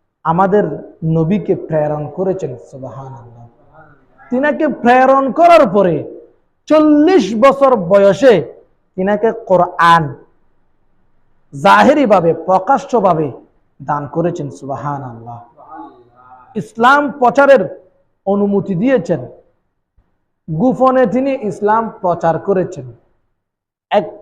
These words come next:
পর্যায়ে আল্লাহ রব্বুল আলামিন রসুল পাক সাল্লাল্লাহু তাআলা আলাইহি ওয়াসাল্লামকে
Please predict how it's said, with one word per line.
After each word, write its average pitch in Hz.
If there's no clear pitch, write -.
পর্যায়ে 226
আল্লাহ 190
রব্বুল 175
আলামিন 160
রসুল 214
পাক 240
সাল্লাল্লাহু 196
তাআলা 190
আলাইহি 175
ওয়াসাল্লামকে 170